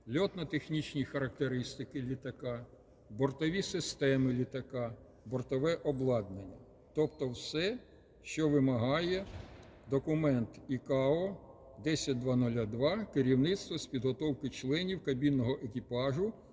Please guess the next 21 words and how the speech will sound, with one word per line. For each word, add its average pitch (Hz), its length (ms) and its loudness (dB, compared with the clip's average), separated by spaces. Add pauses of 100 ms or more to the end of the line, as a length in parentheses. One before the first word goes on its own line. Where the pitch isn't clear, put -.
(120)
з 107 120 -8
урахуванням 147 760 0
аспектів 143 600 -4
забезпечення 120 800 -4
безпеки. 110 600 -10 (1400)
У 131 100 -6
зв'язку 156 420 -2
з - 140 -8
цим 240 300 -6
на 151 100 4
борту 147 420 2
цього 147 340 0
повітряного 123 640 -4
судна 180 460 -6 (300)
передбачено 139 840 0
кабінний 135 560 0
екіпаж, 131 560 -2 (720)
і 131 60 0
особлива 143 720 2 (100)
увага 165 540 2 (260)
надається 135 920 -2